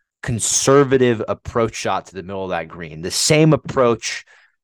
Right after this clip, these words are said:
that I was talking about with Todd Anderson on Thursday. The same approach that he said,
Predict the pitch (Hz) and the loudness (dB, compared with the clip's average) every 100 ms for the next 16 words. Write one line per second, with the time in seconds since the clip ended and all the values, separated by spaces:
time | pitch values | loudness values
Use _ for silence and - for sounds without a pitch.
0 | _ 117 107 107 101 - 117 107 - 107 | _ 0 4 2 0 -4 0 0 -2 -10
1 | 95 98 92 90 _ - 104 98 - 104 | -6 -2 -2 -4 _ -12 -10 -10 -2 0
2 | 95 90 87 - 87 82 82 87 80 - | 2 -2 -4 -8 -8 -8 -6 -4 -6 -8
3 | 62 - - - 143 151 135 - 131 120 | -14 -6 -4 0 2 2 0 0 0 2
4 | 113 - 104 127 - - 120 110 - 101 | 2 -2 -2 0 -2 -6 -6 -6 -4 -2
5 | 92 80 | -2 -6